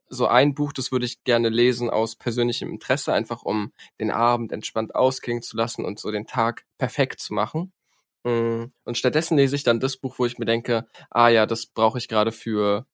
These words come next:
meine Bildung, für irgendein Projekt oder für irgendwas so. Meistens sind es dann trotzdem fiktive Bücher, so, aber es ist halt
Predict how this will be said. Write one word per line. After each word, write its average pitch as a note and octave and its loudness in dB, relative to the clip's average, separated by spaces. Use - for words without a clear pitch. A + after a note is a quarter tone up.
meine A2 0
Bildung, C3 4
für - -4
irgendein A#2+ -6
Projekt B2 0
oder A2+ -2
für - -6
irgendwas B2+ 0
so. B2 -4
Meistens C#3+ 0
sind C3+ -2
es B2 -6
dann A#2 0
trotzdem A#2 0
fiktive C3+ -4
Bücher, D3 -4
so, C3 -2
aber A2+ 2
es - -6
ist C3 -6
halt B2+ 0